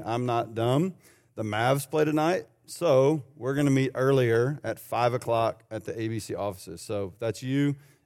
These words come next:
again, you can talk to me afterward, but five o'clock, uh, at the A B C offices. If you don't know where they are, th-, uh, you can find that address online. So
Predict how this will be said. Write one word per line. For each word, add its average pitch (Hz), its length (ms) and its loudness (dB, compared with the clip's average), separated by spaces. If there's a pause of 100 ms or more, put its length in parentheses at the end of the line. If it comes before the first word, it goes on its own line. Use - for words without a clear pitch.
again, 110 200 -4
you 110 80 -2
can 104 120 -6
talk 110 180 -4
to 107 60 -8
me 113 80 -4
afterward, 110 360 -4
but 98 120 -8
five 110 240 -2
o'clock, 113 540 0
uh, 101 280 -4
at 95 120 -10
the - 120 -12
A 104 100 -6
B 101 120 -10
C 107 160 -10
offices. 107 580 -6 (340)
If 95 120 -16
you 104 60 -14
don't 117 140 0
know 113 100 -2
where 113 80 0
they 107 120 0
are, 107 180 0
th-, 104 220 -8
uh, 104 60 -8
you 101 140 -6
can 101 120 -8
find 104 280 -6
that 101 120 -8
address 92 480 -8
online. 85 540 -12
So 87 240 -10